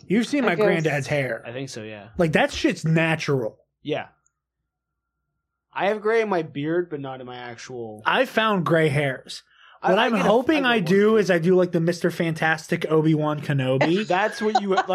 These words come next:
Speaker 1: And it starts in my temples, and if it doesn't, I will make it artificially happen.
Speaker 3: Oh, yeah, like, that's the hope.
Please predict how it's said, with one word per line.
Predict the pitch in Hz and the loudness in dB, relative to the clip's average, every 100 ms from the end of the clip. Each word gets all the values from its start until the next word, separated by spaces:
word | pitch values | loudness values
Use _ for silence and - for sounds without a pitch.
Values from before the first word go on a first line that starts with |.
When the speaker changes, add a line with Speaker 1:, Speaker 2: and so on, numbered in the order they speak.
| 190 | 2
Speaker 1:
And | 185 | 2
it | 180 | 0
starts | - - 202 202 233 | -2 0 2 2 0
in | 202 | 2
my | 180 | 0
temples, | 175 160 160 185 233 302 - - - - | 0 0 2 4 4 0 -8 -20 -6 -2
and | 202 | 0
if | 202 208 | 2 0
it | 175 | 0
doesn't, | 151 175 180 214 254 | 0 2 4 2 0
I | 185 | 2
will | 208 202 | 2 4
make | 185 180 196 | 2 2 0
it | 185 | 2
artificially | 170 170 165 165 147 147 143 139 | 2 2 0 -4 -2 -2 0 0
happen. | 135 135 170 | 0 2 0
Speaker 3:
Oh, | 151 | 0
yeah, | 170 156 110 | 0 -2 -4
like, | 143 156 | -4 0
that's | 208 214 | 0 0
the | 185 147 | -2 0
hope. | 143 113 - | -2 -4 -8